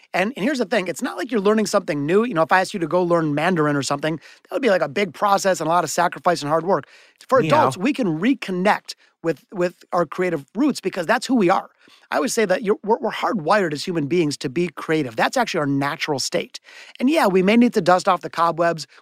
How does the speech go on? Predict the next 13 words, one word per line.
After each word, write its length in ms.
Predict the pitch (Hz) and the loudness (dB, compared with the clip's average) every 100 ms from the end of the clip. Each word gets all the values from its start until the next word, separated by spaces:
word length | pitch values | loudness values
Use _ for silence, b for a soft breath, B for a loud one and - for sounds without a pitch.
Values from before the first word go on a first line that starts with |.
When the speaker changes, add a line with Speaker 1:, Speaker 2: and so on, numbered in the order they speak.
| - | -6
Speaker 1:
We 80 | 165 | -2
may 100 | 196 | 0
need 140 | 202 | 0
to 80 | 170 | 0
recalibrate 680 | 160 185 - 180 170 170 185 | 0 0 0 0 2 0 0
the 80 | 165 | 0
way 100 | 165 | 0
we 100 | 156 | 0
think 260 | 175 175 | 0 0
about 280 | 156 147 - B B - | 0 0 0 B B 0
primarily 380 | 190 247 240 | 4 4 4
taking 300 | 180 185 151 | 2 -2 0
risks, 400 | 156 - - - | 2 2 0 -12